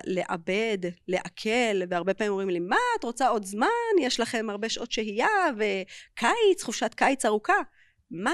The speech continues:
אנחנו עושים בשעות השהייה? בדקתם פעם כמה עבודה מוטלת על הראש של המורה?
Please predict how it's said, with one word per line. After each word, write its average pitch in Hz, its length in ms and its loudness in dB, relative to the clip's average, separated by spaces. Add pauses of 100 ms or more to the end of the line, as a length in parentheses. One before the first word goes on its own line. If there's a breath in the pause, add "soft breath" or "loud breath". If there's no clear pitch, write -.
(100)
אנחנו 359 220 2
עושים 320 240 0
בשעות 302 240 -2
השהייה? 247 440 0
בדקתם 180 500 -4
פעם 254 320 0 (240)
כמה 247 500 2
עבודה 196 340 0
מוטלת 214 420 -2
על 190 80 -2
הראש 196 220 -2
של 196 120 0
המורה? 190 320 -2